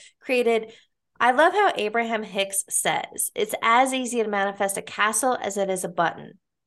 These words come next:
Five dollars as it is five hundred billion dollars," right? It's the same process. It's your belief system.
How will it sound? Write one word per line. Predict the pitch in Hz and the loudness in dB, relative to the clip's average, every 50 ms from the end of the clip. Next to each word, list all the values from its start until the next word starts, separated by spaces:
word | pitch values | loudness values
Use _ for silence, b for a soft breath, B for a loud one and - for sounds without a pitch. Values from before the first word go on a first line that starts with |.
| _ _ _ _ _ _ - - - | _ _ _ _ _ _ -20 -6 0
Five | - 202 185 208 214 226 226 240 | 2 4 4 4 4 2 2 4
dollars | 262 247 254 254 254 254 254 254 | 4 4 6 4 4 2 0 -2
as | - 208 196 214 | -4 -6 -6 -4
it | 202 190 | -4 -2
is | 202 196 196 190 - - _ _ _ _ _ _ | -2 -2 -2 -2 -6 -12 _ _ _ _ _ _
five | _ - 220 196 202 196 | _ -4 -2 -2 -2 -2
hundred | 185 190 185 175 170 - _ _ _ _ _ _ - | -4 -6 -6 -6 -6 -8 _ _ _ _ _ _ 2
billion | - 208 190 185 180 175 156 151 147 147 147 | 6 6 8 8 6 4 2 -2 -6 -8 -6
dollars," | 143 139 - - - 170 - | -6 -6 -6 -8 -10 -8 -6
right? | 180 185 - - | -4 -4 -4 -4
It's | 214 - | -6 -6
the | 202 | -4
same | - 233 240 240 226 | -4 -2 -2 -4 -4
process. | - - - 170 202 240 - - - - 69 - - - - - | -4 -4 -2 0 0 0 -2 -4 -4 -4 -4 -4 -4 -6 -8 -8
It's | - 190 180 - | -8 -8 -6 -6
your | 202 196 | -6 -4
belief | 185 214 214 220 254 277 330 320 | 0 0 0 0 0 -2 -4 -4
system. | - - 156 - - - - - - - | -6 -8 -8 -8 -10 -10 -12 -14 -14 -16